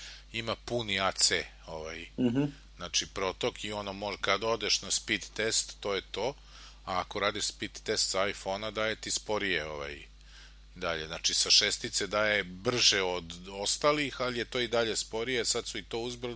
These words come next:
Speaker 1: ubrzali, ali kad kažu twice as fast, to izgleda, čim ga su tako napisali, to izgleda znači da još nije pun A C brzina, je li? Ja to tako tumačim, vidjet ćemo u, u praksi, je li?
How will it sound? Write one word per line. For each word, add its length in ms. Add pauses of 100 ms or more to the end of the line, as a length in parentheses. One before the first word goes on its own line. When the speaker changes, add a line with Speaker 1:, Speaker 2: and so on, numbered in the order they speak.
Speaker 1:
ubrzali, 600 (500)
ali 120
kad 160
kažu 280
twice 480
as 140
fast, 300
to 80
izgleda, 420
čim 260
ga 120
su 160
tako 280
napisali, 560
to 120
izgleda 260
znači 340
da 100
još 280
nije 320 (600)
pun 260
A 120
C 300 (520)
brzina, 460
je 200
li? 80 (680)
Ja 160
to 120
tako 280
tumačim, 440
vidjet 260
ćemo 280
u, 240
u 60
praksi, 460
je 80
li? 60